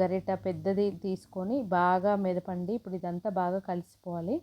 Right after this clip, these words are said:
మనకి పిండి ఇందులో ఉడికిపోతున్న ప్రొసీజర్‌లోనే మనం ఇది కలుపుతూ ఉండాలన్నమాట. So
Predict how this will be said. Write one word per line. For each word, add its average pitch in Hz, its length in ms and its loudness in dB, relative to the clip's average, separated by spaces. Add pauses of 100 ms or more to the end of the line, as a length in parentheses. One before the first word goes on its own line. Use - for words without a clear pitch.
(560)
మనకి 196 240 -4
పిండి 208 340 -2
ఇందులో 202 320 2
ఉడికిపోతున్న 196 880 -2
ప్రొసీజర్‌లోనే 208 1120 0
మనం 240 280 2
ఇది 220 100 4
కలుపుతూ 202 500 -2
ఉండాలన్నమాట. 175 720 -2
So 240 160 -6